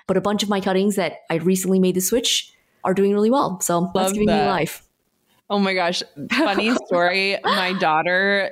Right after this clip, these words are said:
Speaker 2: is in Montessori school and they each had to bring their own plant into the classroom.
Speaker 1: Oh my gosh,
Speaker 2: So there's,
Speaker 1: I
Speaker 2: like,
Speaker 1: love
Speaker 2: thirty
Speaker 1: that.
Speaker 2: little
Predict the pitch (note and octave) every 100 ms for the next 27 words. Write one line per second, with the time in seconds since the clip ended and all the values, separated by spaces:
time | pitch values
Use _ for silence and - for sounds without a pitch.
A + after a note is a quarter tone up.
0 | - F#3+ F#3+ F#3 E3 D#3 G3 A3 G#3+ G#3+
1 | A3 A#3 - A#3 A3+ A#3 A#3+ - - -
2 | - - G3+ G3 F#3 F#3 F#3 F3+ G#3+ A3
3 | C4 G#3+ A3 G3 F#3+ G3+ F3+ - F3+ F#3+
4 | G#3+ - F#3+ E3 G3+ A3+ - G#3+ A3+ G3+
5 | F#3+ G3 D3 G3+ - A3 - D#4+ D#4 D#4+
6 | C4 G#3+ A#3 G#3 G3+ C4+ D4+ D#4+ A#3 F3+
7 | D#3+ D#3 B3